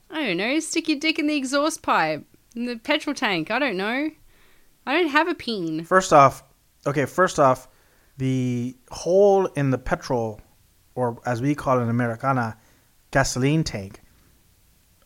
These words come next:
Speaker 2: I hope you can't fit in there. It's not very big. And
Speaker 1: <laughs>
Speaker 2: if you're fitting it in the exhaust pipe,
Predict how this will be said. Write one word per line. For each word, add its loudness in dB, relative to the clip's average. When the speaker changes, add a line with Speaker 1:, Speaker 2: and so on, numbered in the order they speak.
Speaker 2:
I 6
hope 4
you -6
can't -6
fit -6
in -4
there. -12
It's -8
not -2
very -2
big. -8
And 2
Speaker 1:
<laughs> -20
Speaker 2:
if -2
you're 6
fitting 6
it 8
in 4
the 6
exhaust 4
pipe, -2